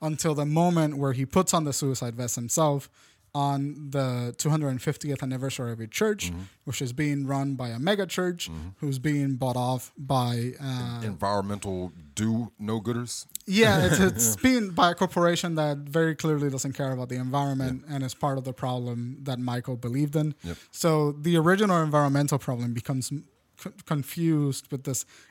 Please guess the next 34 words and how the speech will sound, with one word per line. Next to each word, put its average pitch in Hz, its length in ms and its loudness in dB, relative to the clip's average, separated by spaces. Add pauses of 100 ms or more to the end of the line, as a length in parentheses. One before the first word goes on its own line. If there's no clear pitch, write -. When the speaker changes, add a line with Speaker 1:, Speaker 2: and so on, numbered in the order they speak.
Speaker 1:
ethical 151 460 0
and 127 120 -2
moral 131 560 -2 (1160)
dilemma 165 520 4
of, 135 120 -4
like, 135 160 -2 (100)
"Will 151 240 4
God 135 340 -4
forgive 127 400 -6
us - 460 -12
Speaker 2:
Mm. 98 100 -4
Speaker 1:
for 127 340 -4
fucking 127 440 -6
up 123 140 -6
so 127 140 0
badly?" 127 400 2
Speaker 2:
Yeah. 113 40 -4
Speaker 1:
essentially. 117 520 -2
Speaker 2:
Yeah. 104 140 -6 (360)
Speaker 1:
And, 151 340 -4
uh, 135 400 -2
and 160 180 -2
that, 170 340 2
that's - 240 2
what 156 100 -4
triggers 139 340 -2
a 120 40 -4
spiraling 123 580 -4
down 190 320 0
and 143 180 -6
gets 143 240 -6
to - 60 -14
the 139 80 -8
point 143 480 -2